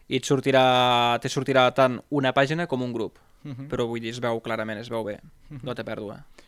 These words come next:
Speaker 2: I anireu penjant tot el que feu al programa
Speaker 1: Sí,
Speaker 2: aquí al
Speaker 1: na-,
Speaker 2: Facebook.
Speaker 1: eh, nosaltres, a veure, vam, vaig, primer es va fer un grup, primer,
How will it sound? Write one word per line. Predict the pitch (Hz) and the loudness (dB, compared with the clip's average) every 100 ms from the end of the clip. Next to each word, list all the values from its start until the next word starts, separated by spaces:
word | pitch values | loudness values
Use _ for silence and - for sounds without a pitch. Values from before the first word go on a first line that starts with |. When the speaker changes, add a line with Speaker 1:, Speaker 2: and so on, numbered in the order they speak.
| _ | _
Speaker 2:
I | 131 | -4
anireu | 127 131 135 | -2 -2 -2
penjant | 139 139 139 143 | -4 -2 -2 -2
tot | 139 | -4
el | 139 | -6
que | 131 | -6
feu | 131 135 | -8 -6
al | 123 | -6
programa | 120 123 123 123 | -6 -10 -8 -2
Speaker 1:
Sí, | 156 | 4
Speaker 2:
aquí | 156 143 | 6 6
al | |
Speaker 1:
na-, | 139 | 4
Speaker 2:
Facebook. | - - | 2 -2
Speaker 1:
eh, | 127 135 135 | 2 4 6
nosaltres, | 143 156 185 160 | 6 4 2 2
a | 135 | 2
veure, | 139 135 120 113 - - 50 50 - | 4 2 0 -4 -8 -20 -18 -16 -8
vam, | 135 143 151 - 135 | -2 0 0 0 6
vaig, | 139 147 131 | 8 8 4
primer | 135 139 | 2 4
es | 143 | 4
va | 165 | 4
fer | 160 151 | 6 4
un | 139 | 4
grup, | 147 151 - | 4 4 2
primer, | 123 131 135 | 0 0 -2